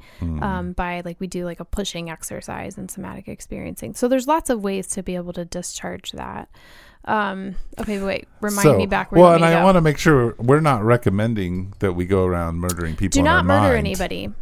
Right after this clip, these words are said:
Speaker 2: No.
Speaker 1: Or in your mind.
Speaker 2: Well,
Speaker 1: Completely.
Speaker 2: I think, yeah, no,
Speaker 1: I
Speaker 2: I
Speaker 1: mean
Speaker 2: think what can be really, okay, so I now remember what you asked, was, was, like, what do I do when I have that unresolved anger and
Speaker 1: Yes.
Speaker 2: things that I can't, like, go chew out that staff member?
Speaker 1: Right.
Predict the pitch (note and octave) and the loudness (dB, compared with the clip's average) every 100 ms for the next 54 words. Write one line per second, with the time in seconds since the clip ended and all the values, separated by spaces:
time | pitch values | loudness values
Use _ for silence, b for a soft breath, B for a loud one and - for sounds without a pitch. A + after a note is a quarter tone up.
0 | - C4 A3 D3+ C#3+ C3+ D#3 D3+ A2 C#3 | 0 4 4 4 2 2 2 0 -2 4
1 | G4+ G4 G4 D#4+ - - A#2+ A#2+ F#2+ D#2+ | 6 8 6 2 -4 0 4 4 4 4
2 | D#4+ F4 G#4 A4 G#4+ - - - C#4 C#4+ | 4 4 0 -2 -4 -8 -14 -6 2 2
3 | - C4 D4+ D#4 F#3+ F#4+ F#4 E4 D#4 D4+ | 2 2 2 2 0 0 -2 -2 -2 0
4 | C#4+ B3+ A#3 A#3 B3 A#3+ A#3+ A#3 G3 A3 | -2 -2 -4 0 0 0 -2 -4 -4 -4
5 | G#3+ A#3 A#3+ A#3 A3 G#3+ G#3 G3 F#3 - | -2 -2 0 -2 -2 -2 -2 0 -4 -2
6 | A#3 A3 A#3 A3 A3 A3 A3+ A#3 A3+ G#3+ | -2 0 0 0 -2 -2 -2 0 0 -2
7 | G3+ G#3+ G#3+ G3+ G3 F#3 F3 F#3 F#3 F#3 | -2 -2 0 -2 -2 -4 -4 -4 -4 -4
8 | F3+ - F#3 F3+ F3+ F#3 F#3 F3 F#3 F3+ | -4 -6 -8 -6 -4 -4 -4 -2 -2 -4
9 | F#3+ F#3 F#3 F#3 F3+ - A3+ A3 F#3+ G3 | -4 -6 -6 -6 -8 -4 0 0 0 -4
10 | G3 G#3 F#3+ - G3+ F#3 F#3+ F#3+ - - | -2 -2 -2 -4 -4 -4 -4 -8 -10 -10
11 | F3+ F#3 - A#3+ C4 D4+ E4+ F#4 | -8 -6 -6 -4 -2 0 0 -4